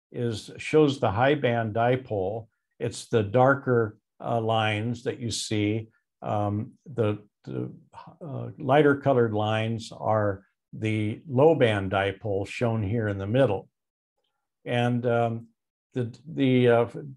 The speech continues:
the physical distance of, of this, uh, of the low band dipole from tip to tip is twenty-one meters. And over here, I'm showing,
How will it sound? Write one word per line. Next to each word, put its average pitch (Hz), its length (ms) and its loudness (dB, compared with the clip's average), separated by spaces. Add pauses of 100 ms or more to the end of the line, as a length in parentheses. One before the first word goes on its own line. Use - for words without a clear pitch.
(140)
the 139 140 -4
physical 185 440 2
distance 131 840 0
of, 110 360 -4 (200)
of 120 240 -6
this, 117 380 -4
uh, 110 320 2 (720)
of 107 240 -8
the 101 220 -2
low 135 240 6
band 123 300 2
dipole 117 680 0 (320)
from 110 480 -2 (100)
tip 160 260 0
to - 80 -12
tip 123 420 2
is 98 200 -10
twenty-one 123 760 0
meters. 139 640 -2 (1500)
And 135 420 0
over 151 340 2
here, 151 280 4
I'm 135 160 4
showing, 135 640 2